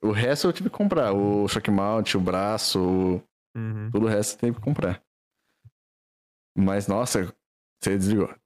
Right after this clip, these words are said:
Speaker 1: O, eu fiquei ten-, eu fiquei
Speaker 2: É, eu tô
Speaker 1: tentadaço
Speaker 2: recebendo um
Speaker 1: aquela,
Speaker 2: baile
Speaker 1: aquele
Speaker 2: aqui no
Speaker 1: dia.
Speaker 2: pop filter.
Speaker 1: Eu fiquei tentadaço
Speaker 2: Mas foi,
Speaker 1: aquele
Speaker 2: ah,
Speaker 1: dia.
Speaker 2: um monte de gente, o, e parecia muito absurdo. Uma coisa que eu fiquei meio pistoleta esses dias aí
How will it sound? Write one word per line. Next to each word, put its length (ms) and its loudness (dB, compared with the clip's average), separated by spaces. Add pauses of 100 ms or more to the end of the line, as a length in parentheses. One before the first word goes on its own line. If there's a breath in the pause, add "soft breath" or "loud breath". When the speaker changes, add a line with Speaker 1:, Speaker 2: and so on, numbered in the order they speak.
(120)
Speaker 1:
O, 280 2
eu 40 0
fiquei 240 -2
ten-, 260 2
eu 80 0
fiquei 180 -2
Speaker 2:
É, 40 -4
eu 40 -16
tô 120 -20
Speaker 1:
tentadaço 500 2
Speaker 2:
recebendo 0 -
um 20 2
Speaker 1:
aquela, 200 2
Speaker 2:
baile 180 0
Speaker 1:
aquele 140 2
Speaker 2:
aqui 40 4
no 60 4
Speaker 1:
dia. 220 2
Speaker 2:
pop 80 0
filter. 200 -10 (540)
Speaker 1:
Eu 80 0
fiquei 200 -6
tentadaço 440 0
Speaker 2:
Mas 160 2
foi, 60 -2
Speaker 1:
aquele 200 2
Speaker 2:
ah, 120 2
Speaker 1:
dia. 80 2
Speaker 2:
um 40 2
monte 200 -6
de 100 -10
gente, 420 -6
o, 320 -8
e 60 -6
parecia 500 -4
muito 340 -2
absurdo. 540 -6
Uma 220 -2
coisa 260 -6
que 80 -6
eu 40 -2
fiquei 220 -8
meio 160 -8
pistoleta 640 -8
esses 280 -8
dias 280 -6
aí 300 -4